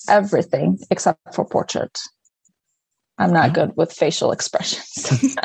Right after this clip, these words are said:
Speaker 1: <laughs>
Speaker 2: Very nice. How long have you been doing that?
Speaker 1: As long as I can remember. I, um, I think I was, maybe when I started, my dad,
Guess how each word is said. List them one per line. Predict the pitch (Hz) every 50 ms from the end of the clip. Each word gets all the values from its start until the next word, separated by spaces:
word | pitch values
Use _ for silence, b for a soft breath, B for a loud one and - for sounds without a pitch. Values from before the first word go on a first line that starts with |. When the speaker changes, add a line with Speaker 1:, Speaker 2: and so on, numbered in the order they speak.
| 330 - - B B B 370 349 330 311 302
Speaker 1:
<laughs> | 294 285 269 269 B B B _ _ _ _ _ _ -
Speaker 2:
Very | 151 196 294
nice. | 311 247 143 110 - -
How | - 151 151
long | 156 156 156 156 156
have | 151 139 151 143 131 127 -
you | 139 135 131
been | 127 135 127 120
doing | 127 127 123 123
that? | 139 185 202 175 - - _ _ _ _ _ _ _ _ _ - - - _ _ _ _ _ _ _ _ _ _ _ _ _ _ _ _ _ _ _ _ _ _ _ _ _ _ -
Speaker 1:
As | 214 208 214
long | 196 208 240 262
as | 302 294
I | 277 254
can | 254 - 190 180
remember. | 165 160 160 143 165 208 220 202 160 151 - -
I, | - 165 165 175
um, | 175 175 170 170 170 170 170 170 170 175 175 -
I | - - 175
think | 175 - 233 311 -
I | 381 370
was, | 339 330 330 311 - - _
maybe | - 196 208 240 262
when | 254 247 226
I | 208
started, | 196 - - 208 190 196 190 - 202
my | 196 196 214 202
dad, | 175 180 160 160 170 185 226 247 240